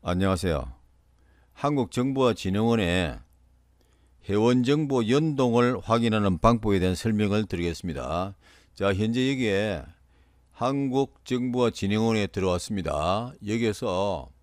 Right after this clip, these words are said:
에, 먼저 로그인을 해야 되겠죠.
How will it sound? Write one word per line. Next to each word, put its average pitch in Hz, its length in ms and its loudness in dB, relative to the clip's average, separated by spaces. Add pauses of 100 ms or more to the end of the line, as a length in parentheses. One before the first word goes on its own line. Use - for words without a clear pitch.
(1160)
에, 82 360 -6
먼저 110 520 2
로그인을 143 520 2
해야 113 100 2
되겠죠. 82 480 -4